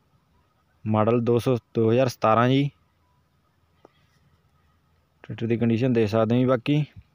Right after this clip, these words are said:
ਇਹ tractor ਜ਼ਿਲ੍ਹਾ ਬਰਨਾਲਾ ਦੇ ਵਿੱਚ ਖੜਾ ਹੈਗਾ ਜੀ। ਮਾਲਕ ਵੀਰ ਵੱਲੋਂ ਇਸ tractor ਦੀ demand ਰੱਖੀ ਹੈ ਪੰਜ ਲੱਖ ਤੇ ਪਚਾਸੀ ਹਜ਼ਾਰ ਰੁਪਈਆ ਜੀ।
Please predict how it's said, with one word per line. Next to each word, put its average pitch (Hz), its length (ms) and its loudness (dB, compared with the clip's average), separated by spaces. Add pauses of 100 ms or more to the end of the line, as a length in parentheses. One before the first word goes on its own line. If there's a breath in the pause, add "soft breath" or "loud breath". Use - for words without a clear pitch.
(580)
ਇਹ 127 120 -2
tractor 127 300 -2
ਜ਼ਿਲ੍ਹਾ 123 240 0
ਬਰਨਾਲਾ 110 420 2
ਦੇ 117 100 2
ਵਿੱਚ 120 180 -2
ਖੜਾ 113 240 0
ਹੈਗਾ 131 160 2
ਜੀ। 139 220 0 (1600)
ਮਾਲਕ 113 320 0
ਵੀਰ 123 160 2
ਵੱਲੋਂ 127 200 2
ਇਸ 117 100 -2
tractor 120 260 -2
ਦੀ 123 80 0
demand 117 300 2
ਰੱਖੀ 120 260 0
ਹੈ 123 40 0
ਪੰਜ 120 260 0
ਲੱਖ 117 220 -2
ਤੇ 113 120 -4
ਪਚਾਸੀ 113 560 -2
ਹਜ਼ਾਰ 120 160 2
ਰੁਪਈਆ 123 260 0
ਜੀ। 131 180 -2